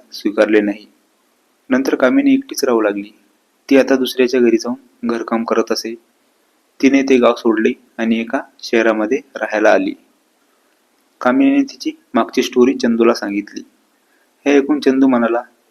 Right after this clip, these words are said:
"तू राजेवर प्रेम केलं होतं, पण तो तुला सोडून गेला. नंतर तो तुला भेटला नाही का परत?" कामिनी म्हणाली,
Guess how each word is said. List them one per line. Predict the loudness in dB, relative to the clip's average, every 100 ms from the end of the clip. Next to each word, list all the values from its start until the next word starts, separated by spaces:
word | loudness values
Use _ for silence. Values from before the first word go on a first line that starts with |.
| _ _ _ _ 0
"तू | 4
राजेवर | 4 4 4 2
प्रेम | -2 -4 -4
केलं | -2
होतं, | -2 -2 -12 _ _ _ _ _ -4
पण | -2 0
तो | 2
तुला | 2 2
सोडून | 2 2 4
गेला. | 2 0 -2 _ _ _ _ _ _ _ -4
नंतर | -4 0 0
तो | 2
तुला | 0 0 -2 -6 -10
भेटला | -6 -2 0 0 -4 _
नाही | -4 -2 0
का | -2
परत?" | 0 0 -2 -14 _ _ _ _ _ _ _ _
कामिनी | -4 -4 -2 -4
म्हणाली, | -4 -4 -6